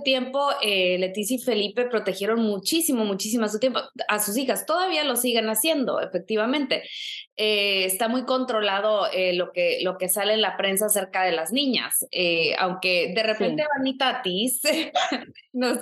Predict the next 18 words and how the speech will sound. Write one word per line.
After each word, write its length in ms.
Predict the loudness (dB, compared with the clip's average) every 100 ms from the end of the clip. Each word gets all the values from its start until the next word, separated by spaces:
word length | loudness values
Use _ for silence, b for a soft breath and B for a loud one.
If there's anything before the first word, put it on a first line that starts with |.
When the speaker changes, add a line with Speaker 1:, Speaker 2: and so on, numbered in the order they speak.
| 0
Speaker 1:
eh, 240 | 2 2 2
nos 160 | 2 2
muestra 640 | 2 0 2 2 0 -2 B -10 -10 -2
cosas 300 | 0 2 0
que 100 | 0
no 160 | 0
sabemos, 460 | 0 2 2 0 0
¿no? 140 | 0 0
Como, 240 | 0 0
por 80 | 0
ejemplo, 320 | 0 -2 0
a 40 | 0
dónde 200 | 2 0
se 140 | 2
va 100 | 2
de 80 | 0
fiesta 320 | -2 -2 0
la, 340 | 2 2 -2